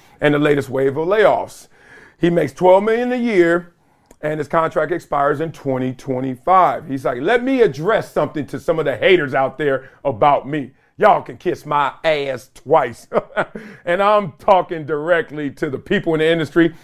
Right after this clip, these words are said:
who sat up there and said, "Why isn't Stephen A gone?" Ladies and gentlemen,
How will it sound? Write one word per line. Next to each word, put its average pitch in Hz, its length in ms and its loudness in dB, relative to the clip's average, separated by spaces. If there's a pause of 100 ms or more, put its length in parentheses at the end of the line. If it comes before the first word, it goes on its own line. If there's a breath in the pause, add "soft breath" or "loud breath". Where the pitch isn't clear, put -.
(100)
who 160 100 -2
sat 165 240 4
up 156 120 -2
there 165 180 2
and 135 80 -4
said, 156 340 4 (160 soft breath)
"Why 147 240 0
isn't 196 300 2
Stephen 208 360 -4
A 247 180 4
gone?" 190 300 -2 (300 soft breath)
Ladies 202 340 2
and 208 100 -8
gentlemen, 247 300 0